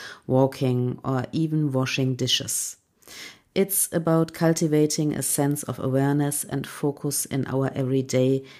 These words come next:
experiences, allowing us to be more present in our lives and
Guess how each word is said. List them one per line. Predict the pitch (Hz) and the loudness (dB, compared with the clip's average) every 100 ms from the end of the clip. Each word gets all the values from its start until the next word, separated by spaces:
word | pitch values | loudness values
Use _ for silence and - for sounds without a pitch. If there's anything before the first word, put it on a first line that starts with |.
| - | -12
experiences, | 127 - - 123 120 117 117 113 - 123 - - _ _ - _ - | -6 -4 -2 2 2 2 0 -4 -10 -8 -8 -10 _ _ -20 _ -4
allowing | 135 139 139 117 | 2 4 2 2
us | 123 123 - | 0 -2 -4
to | - 131 | -6 -4
be | 123 | -2
more | 123 123 120 | 0 0 0
present | 117 - 131 131 131 | -2 -2 0 0 -4
in | - 127 - | -4 -6 -4
our | 123 123 | -2 -2
lives | 120 120 117 - - - | 0 -2 -2 -6 -8 -8
and | - - - | -8 -8 -10